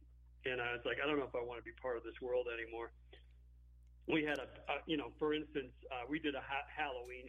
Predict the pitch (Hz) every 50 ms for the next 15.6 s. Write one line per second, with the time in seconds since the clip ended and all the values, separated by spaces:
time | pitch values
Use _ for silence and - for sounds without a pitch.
0 | 117 - - 117 110 110 107 107 131 131 131 135 120 117 113 120 113 110 113 110
1 | 113 113 - 127 117 110 110 110 110 104 - - 120 120 120 120 113 - - -
2 | - - - - - - - 139 135 135 139 139 143 143 147 160 165 - 165 147
3 | 131 - - - 110 - - - 135 127 127 - 120 110 - - - - - -
4 | - - - - - - - - 147 143 139 139 135 131 131 139 135 131 127 127
5 | 123 123 - - - - - - - - 147 156 147 151 151 147 143 135 135 135
6 | 135 127 127 131 - - - - - 139 127 123 120 123 160 147 147 147 147 143
7 | 143 - - 170 190 196 185 - - - - 190 175 175 165 156 143 - - 147
8 | 143 147 147 147 147 - - 135 135 131 131 139 131 143 135 143 139 143 143 127
9 | 120 131 127 135 135 - - - 127 120 120 123 151 170 185 - - 123 131 -
10 | - 131 117 - - 131 123 120 117 113 110 - - 131 117 113 117 123 117 -
11 | - - - - 139 120 120 127 135 127 127 123 131 123 120 117 120 113 110 110
12 | 123 120 117 117 117 117 113 110 113 117 120 120 117 - - - - - - -
13 | - - - - 139 139 143 156 175 180 165 147 - - - 139 135 143 143 -
14 | 139 120 120 120 120 - 123 113 - - 127 123 120 117 117 117 120 131 131 127
15 | - 123 113 120 135 - - - - 113 110